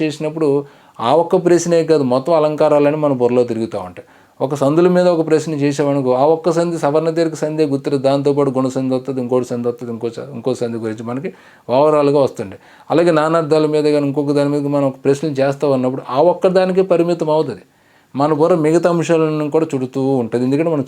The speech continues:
చదువుతున్నాం, జర్నీ చేస్తున్నాం కాబట్టి, స్టడీ జర్నీ చేస్తున్నాం కాబట్టి ఇవన్నీ మనకి వస్తూ ఉంటాయి. అందుకని ఆ చివరి వ్యూహం ఏదైతే ఉన్నదో ఆ తెలుగు, ఆ ఇంగ్లీష్ కూడా మీరు చదివి టక టక టక రాసేయండి. చదవకపోయినా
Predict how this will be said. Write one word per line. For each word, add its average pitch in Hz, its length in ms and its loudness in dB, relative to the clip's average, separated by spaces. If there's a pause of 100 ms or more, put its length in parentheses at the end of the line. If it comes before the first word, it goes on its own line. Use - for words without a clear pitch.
చదువుతున్నాం, 156 540 2
జర్నీ 120 260 0
చేస్తున్నాం 143 520 -2
కాబట్టి, 120 320 -4
స్టడీ 127 260 -2
జర్నీ 123 260 -2
చేస్తున్నాం 120 480 -6
కాబట్టి 120 460 -8 (340)
ఇవన్నీ 160 380 2
మనకి 175 640 0 (320)
వస్తూ 147 320 2
ఉంటాయి. 160 260 -2 (920)
అందుకని 175 640 2 (280)
ఆ 120 40 -10
చివరి 170 800 0 (280)
వ్యూహం 143 440 2
ఏదైతే 139 380 2
ఉన్నదో 117 360 -2 (340)
ఆ 110 60 -6
తెలుగు, 139 540 2
ఆ 117 80 -2
ఇంగ్లీష్ 127 460 -2
కూడా 117 200 0
మీరు 104 380 -4
చదివి 175 320 0 (460)
టక 135 100 0
టక 135 200 0
టక 113 200 -2
రాసేయండి. 110 640 -2
చదవకపోయినా 160 520 2